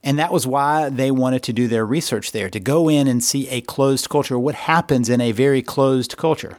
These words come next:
Now, it was post-World War Two, and so the Western influences had come in, and so there was alcohol and lots of other problems had developed. A lot of domestic violence was on the island, a lot of alcoholism and a lot of other,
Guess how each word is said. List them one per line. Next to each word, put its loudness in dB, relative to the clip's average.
Now, 4
it 0
was 2
post-World 0
War 4
Two, 0
and 2
so 2
the 2
Western 2
influences 2
had 2
come 2
in, -2
and -2
so -2
there 0
was 0
alcohol -2
and 0
lots 0
of -8
other -2
problems -2
had -2
developed. -2
A -8
lot 0
of -4
domestic 2
violence 0
was -2
on 2
the 0
island, 4
a 0
lot 2
of -6
alcoholism 0
and -2
a -2
lot 2
of -2
other, -2